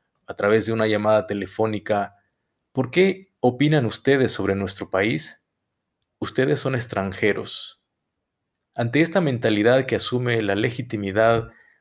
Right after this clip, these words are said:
de la participación política en términos esencialistas,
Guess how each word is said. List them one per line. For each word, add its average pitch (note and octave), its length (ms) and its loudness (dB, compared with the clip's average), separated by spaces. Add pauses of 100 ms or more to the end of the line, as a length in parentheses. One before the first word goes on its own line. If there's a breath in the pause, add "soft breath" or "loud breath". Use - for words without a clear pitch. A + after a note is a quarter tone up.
(120)
de G2 120 -4
la G2+ 160 -2
participación B2 800 -2
política A2+ 640 0
en G#2 240 -8
términos G#2+ 600 0
esencialistas, G#2+ 1300 -2